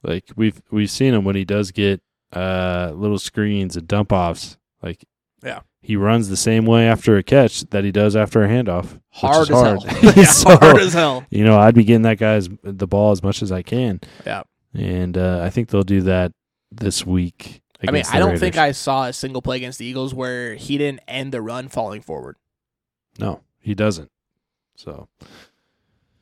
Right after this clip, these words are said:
Speaker 1: come on, Andy. He'll figure it out.
Speaker 2: Indy?
Speaker 1: What?
Speaker 2: You said, "Come on, Indy"?
Speaker 1: Andy.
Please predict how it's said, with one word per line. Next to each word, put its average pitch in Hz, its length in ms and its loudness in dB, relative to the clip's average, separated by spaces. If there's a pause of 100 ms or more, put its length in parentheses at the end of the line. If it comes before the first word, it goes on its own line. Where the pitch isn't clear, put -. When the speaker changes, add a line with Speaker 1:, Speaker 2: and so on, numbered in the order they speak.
(640)
Speaker 1:
come 135 220 0
on, 107 280 4
Andy. 107 400 2 (1080)
He'll 113 140 2
figure 101 360 2
it 92 80 0
out. 85 200 -2 (1120)
Speaker 2:
Indy? 147 320 -10 (1700)
Speaker 1:
What? 107 220 -2 (220)
Speaker 2:
You - 60 -18
said, - 160 -10
"Come 131 140 -12
on, 131 160 -6
Indy"? 135 480 -10
Speaker 1:
Andy. 113 480 0